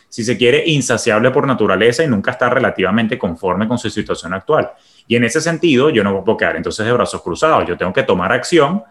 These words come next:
después que yo reviso mi presupuesto. Hay veces, querido Julio, que, por ejemplo, en el caso de las finanzas de la, del hogar, hay veces que tú dices, "Bueno, ok, voy a tratar de recortar gastos, hacer algunos ajustes, optimizar presupuesto",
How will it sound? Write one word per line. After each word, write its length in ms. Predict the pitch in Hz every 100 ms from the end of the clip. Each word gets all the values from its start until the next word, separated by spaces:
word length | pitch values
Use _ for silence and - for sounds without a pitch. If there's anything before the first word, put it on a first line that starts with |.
| _ _
después 360 | - 110 - -
que 100 | 101
yo 140 | 127
reviso 280 | 123 123 135
mi 100 | 139
presupuesto. 640 | 131 120 98 117 101 - 87 _ _ _ _ _
Hay 240 | - 87 113
veces, 440 | 175 139 180 170 -
querido 220 | 98 113
Julio, 340 | 165 123 175 - _ _ -
que, 360 | 107 107 - _
por 120 | 104
ejemplo, 280 | 98 120 90
en 60 | 87
el 40 |
caso 180 | 85 127
de 40 |
las 100 | 127
finanzas 380 | 120 98 95 127
de 60 | 131
la, 60 |
del 240 | 127 104 101
hogar, 360 | 131 135 123 - - _ -
hay 160 | 90
veces 300 | 107 117 156
que 80 | 147
tú 140 | 113
dices, 200 | 131 117
"Bueno, 220 | 113 135 107
ok, 120 | 127
voy 140 | 107 98
a 20 |
tratar 240 | 117 117
de 80 | 107
recortar 460 | 127 135 104 98 92
gastos, 420 | 123 143 - 120
hacer 240 | 104 117
algunos 320 | 98 104 120 101
ajustes, 540 | 87 110 151 147 123
optimizar 520 | 104 - 87 87 92
presupuesto", 680 | 117 120 - 131 131 -